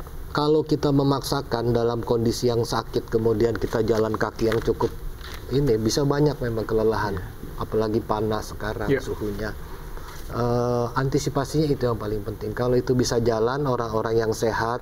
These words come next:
Speaker 1: kemudian yang masih muda, yang kuat itu bisa menitipkan kepada jamaah-jamaah yang sudah memang dalam kondisi-kondisi keterbatasan, saya kira kita bisa,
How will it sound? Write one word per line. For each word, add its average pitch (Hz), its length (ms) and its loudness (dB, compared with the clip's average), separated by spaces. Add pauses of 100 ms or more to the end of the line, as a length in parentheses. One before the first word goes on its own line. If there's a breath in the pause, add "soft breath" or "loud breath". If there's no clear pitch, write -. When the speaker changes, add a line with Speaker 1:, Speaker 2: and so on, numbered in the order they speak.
Speaker 1:
kemudian 107 640 0 (480 loud breath)
yang 113 240 0 (100)
masih 107 300 2
muda, 107 300 4
yang 110 200 4
kuat 107 300 0
itu 113 180 0
bisa 110 380 0
menitipkan 117 720 0 (560)
kepada 110 320 0
jamaah-jamaah 107 800 2
yang 104 180 4
sudah 107 320 0
memang 104 480 0
dalam 104 240 2
kondisi-kondisi 104 760 0
keterbatasan, 101 840 -2
saya 131 180 0
kira 123 240 0
kita 131 220 -2
bisa, 123 400 0